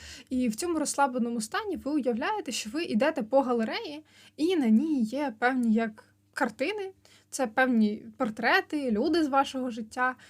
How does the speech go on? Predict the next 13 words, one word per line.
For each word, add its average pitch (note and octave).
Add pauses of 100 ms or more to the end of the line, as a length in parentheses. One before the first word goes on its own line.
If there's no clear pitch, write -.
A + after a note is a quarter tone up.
(100)
І B3+
ви E4
йдете, C#4
ви B3
зупиняєтесь A#3
перед A3
кожним A#3
цим G#3+
портретом, B3+ (520)
і E4+
ви C#4
можете C4+
роздивитися, A3